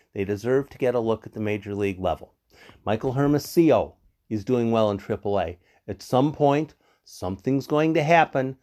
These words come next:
Michael Hermosillo will also join the parent club. That will require another forty-man roster move. Arrieta release. This is,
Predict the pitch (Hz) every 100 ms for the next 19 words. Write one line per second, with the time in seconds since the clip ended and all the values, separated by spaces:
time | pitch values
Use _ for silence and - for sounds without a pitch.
0 | _ _ 104 107 123 113 127 127 123 -
1 | 147 127 113 - - 110 120 117 123 120
2 | 113 101 98 92 90 - 90 78 - -
3 | 80 - _ _ _ _ _ - 90 -
4 | 110 107 120 117 110 104 110 123 127 127
5 | 113 - 98 92 92 90 85 85 - -
6 | - - - _ - - - - - -
7 | _ - _ _ _ _ _ _ _ _
8 | - - - - - - - - - -
9 | - - _ - - _ _ _ _ _
10 | _ _ _ _ _ _ _ _ _ _
11 | _ - - - 233 247 233 214 202 196
12 | 151 - - 156 156 160 156 143